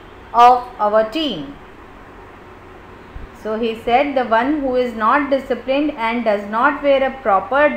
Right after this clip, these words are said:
dress is, cannot be the part of their team." Cricket is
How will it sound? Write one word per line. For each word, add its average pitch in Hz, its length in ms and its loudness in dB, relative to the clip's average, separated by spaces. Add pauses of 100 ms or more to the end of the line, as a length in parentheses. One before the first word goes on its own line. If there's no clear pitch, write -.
dress 220 420 0 (1800)
is, 220 160 -12 (560)
cannot 262 640 4
be 320 160 -2 (460)
the 233 160 0
part 277 400 6
of 202 240 0
their 240 180 0
team." 285 320 -4 (1700)
Cricket 403 420 -2 (160)
is 254 80 -4